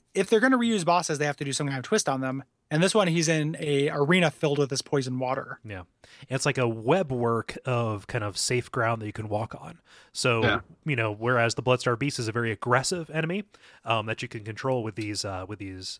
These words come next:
Speaker 2: uh, pungent blood flasks or whatever, which I decided to use, uh, this time because I didn't before and never had. Really
Speaker 1: Mm-hmm.
Speaker 2: effective. Um, even still,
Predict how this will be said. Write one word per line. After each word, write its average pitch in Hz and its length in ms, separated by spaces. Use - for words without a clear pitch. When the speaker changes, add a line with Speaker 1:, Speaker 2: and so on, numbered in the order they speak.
Speaker 2:
uh, 95 320
pungent 110 360
blood 113 320
flasks 101 380
or 117 60
whatever, 101 320
which 139 180
I 127 80
decided 101 400
to 101 60
use, 95 340
uh, 95 200
this 104 180
time 107 200
because 123 180
I 110 80
didn't 110 240
before 104 340
and 113 80
never 107 180
had. 101 320
Really 247 200
Speaker 1:
Mm-hmm. - 140
Speaker 2:
effective. 123 340
Um, 123 260
even 170 260
still, 147 460